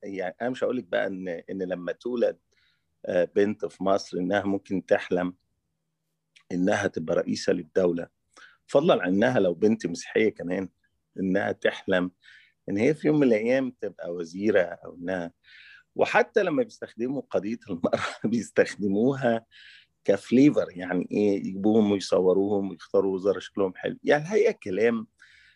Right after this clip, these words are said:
آه، أقرب إلى القرون الوسطى يعني. المشكلة إن العالم بيتقدم جدا، مش هنقدر نكاتش معاه. فبعد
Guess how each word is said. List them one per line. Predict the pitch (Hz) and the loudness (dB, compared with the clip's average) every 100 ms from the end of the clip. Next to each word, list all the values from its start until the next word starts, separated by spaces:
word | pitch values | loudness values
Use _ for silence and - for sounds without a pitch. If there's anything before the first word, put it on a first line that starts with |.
| _ _ | _ _
آه، | 98 95 | -6 -6
أقرب | - - - 110 95 | -8 -10 0 0 0
إلى | 95 | -4
القرون | 95 - - 101 110 | -6 -6 -4 -2 -2
الوسطى | 90 92 95 - - | -2 -4 -4 -8 -16
يعني. | 80 _ _ _ _ - _ - | -16 _ _ _ _ -20 _ -2
المشكلة | 104 104 - 170 247 | 0 0 2 4 6
إن | 190 | 6
العالم | 127 117 180 147 | 2 0 -2 -2
بيتقدم | 120 - 135 160 165 | -4 -4 -6 -6 -6
جدا، | 107 127 151 | -6 -8 -8
مش | 151 - | -12 -8
هنقدر | 95 131 101 | -8 -6 -6
نكاتش | 82 - 104 - | -10 -4 -4 -4
معاه. | 76 76 | -14 -14
فبعد | - 95 98 - 104 98 92 139 220 | -4 0 2 4 6 6 4 2 2